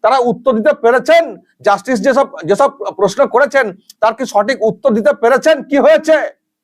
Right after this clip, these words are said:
অর্ডারটা দেখেছেন তো, যে অর্ডারটা আজকে করেছেন বিচারপতি রাজর্ষি ভরদ্বাজ, দেখেছেন তো কি লিখেছেন?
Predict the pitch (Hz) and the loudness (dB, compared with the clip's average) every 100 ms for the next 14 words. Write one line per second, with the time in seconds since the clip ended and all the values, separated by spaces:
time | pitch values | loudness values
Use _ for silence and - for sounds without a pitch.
0 | _ _ _ 160 220 226 262 220 262 330 | _ _ _ 0 0 0 0 2 2 2
1 | 330 294 311 208 _ _ _ _ _ 147 | 2 2 2 0 _ _ _ _ _ -2
2 | 233 202 262 254 269 208 285 233 277 - | 0 2 0 2 0 2 0 2 0 2
3 | 277 220 - _ - 170 262 240 262 277 | 0 0 -14 _ -6 -2 0 0 0 2
4 | 233 247 247 285 202 220 247 214 247 202 | 2 2 0 0 0 2 0 2 2 0
5 | - _ 135 190 247 311 302 302 240 220 | -6 _ -2 0 2 2 2 -2 0 0
6 | 202 262 294 330 | 2 0 2 0